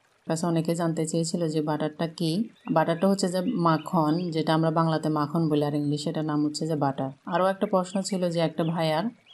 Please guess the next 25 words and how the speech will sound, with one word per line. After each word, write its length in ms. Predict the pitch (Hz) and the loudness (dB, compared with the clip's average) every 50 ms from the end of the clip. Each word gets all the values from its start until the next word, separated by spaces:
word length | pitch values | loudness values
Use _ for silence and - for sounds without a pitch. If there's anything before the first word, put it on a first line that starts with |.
| - _ _ - - - 170 | -20 _ _ -16 -10 -8 -4
যে 160 | 151 160 160 | -2 0 0
উনি 200 | 156 160 165 170 | 2 2 2 2
বলছে 440 | 170 175 175 160 151 - - 165 160 | 0 0 0 0 0 0 0 -2 0
যে 340 | 151 156 151 151 147 147 143 147 - | 0 0 0 0 -2 -4 -4 -4 -4
bullet 380 | - 165 151 160 160 160 156 156 | -2 -2 0 2 2 2 0 0
চায়ে, 440 | - - 170 170 170 170 170 170 - - 190 160 | -2 -2 -2 -2 -2 -4 -6 -8 -6 -6 -4 -2
bullet 200 | 156 156 156 151 151 | 0 0 -2 -2 0
কফির 260 | - 165 165 165 175 170 | 0 0 0 2 0 -2
মধ্যে 300 | 170 170 165 156 165 160 | -2 -2 -2 -2 -2 -2
কি 100 | 170 165 | -2 0
butter 260 | 160 151 147 151 156 | 0 0 0 0 0
না 140 | 165 160 156 | 0 0 -2
দিলে 180 | 160 156 160 | -2 -2 -4
চলবে 340 | 160 - 170 165 156 147 151 | -2 -2 -2 0 0 0 -2
কি 140 | 143 - 156 | -2 0 0
না? 220 | 151 151 160 - - - _ _ _ | 2 2 0 -2 -6 -12 _ _ _
তো 260 | - 165 160 160 156 156 | -2 0 2 2 4 4
আমার 340 | 156 - 170 165 165 170 | 2 4 2 2 2 2
কাছে 480 | 175 - 196 196 196 - - 190 190 185 | 2 2 2 2 2 0 0 0 0 2
ডাক্তার 300 | 175 175 170 - - 170 | 2 2 2 2 0 0
জাহাঙ্গীর 360 | 165 180 196 175 175 180 175 | 2 2 2 2 2 0 -2
কবির 200 | - 185 185 185 | 0 0 0 0
তো 80 | 185 185 | 0 0
বলছে 400 | 175 180 175 170 170 - 185 175 | 2 2 2 2 0 0 -2 0
যে 120 | 175 180 | 0 -2